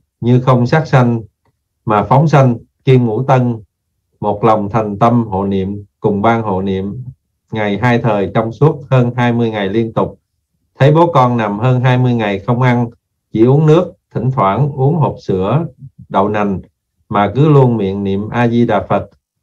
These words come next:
tay còn giơ cao quyết tâm vãng sanh, vỗ tay rôm rốp. Thấy bố con như vậy,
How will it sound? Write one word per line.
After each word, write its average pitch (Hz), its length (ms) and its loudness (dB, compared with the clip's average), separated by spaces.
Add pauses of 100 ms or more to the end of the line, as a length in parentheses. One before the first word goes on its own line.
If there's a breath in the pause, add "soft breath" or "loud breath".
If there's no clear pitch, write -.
(160)
tay 120 260 4
còn 104 260 0
giơ 120 140 2
cao 117 380 2
quyết 143 220 -2
tâm 113 420 0
vãng 95 220 -2
sanh, 117 320 0 (140)
vỗ 127 240 -2
tay 117 200 2
rôm 117 220 0
rốp. 131 280 0 (840)
Thấy 139 140 4
bố 180 200 4
con 127 220 2
như 123 160 0
vậy, 98 380 -2